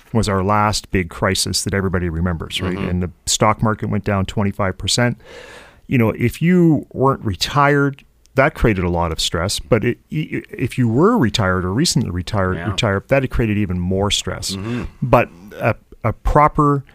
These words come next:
Speaker 1: asset allocation model creates discipline around how you're going to respond in a situation like that and what strategies you're gonna use. So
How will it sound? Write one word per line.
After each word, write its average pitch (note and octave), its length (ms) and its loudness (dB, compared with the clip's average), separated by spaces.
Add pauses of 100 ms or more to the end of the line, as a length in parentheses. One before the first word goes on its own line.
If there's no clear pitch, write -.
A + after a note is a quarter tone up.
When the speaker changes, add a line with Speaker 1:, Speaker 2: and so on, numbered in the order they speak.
(140)
Speaker 1:
asset A#2 320 2
allocation G#2 560 0
model F2+ 440 0
creates - 380 -2
discipline G2+ 460 -2
around F2+ 380 -2
how A2 260 2
you're B2+ 120 2
going G#2 200 0
to F#2+ 60 -2
respond A#2+ 720 0
in A2 200 0
a G#2 40 0
situation G#2+ 600 -2
like G#2 200 -2
that G#2+ 280 0 (340)
and F#2+ 160 2
what G2+ 160 2
strategies F2+ 540 -2
you're E2+ 100 -4
gonna E2+ 200 -4
use. E2 260 -6
So A2+ 300 2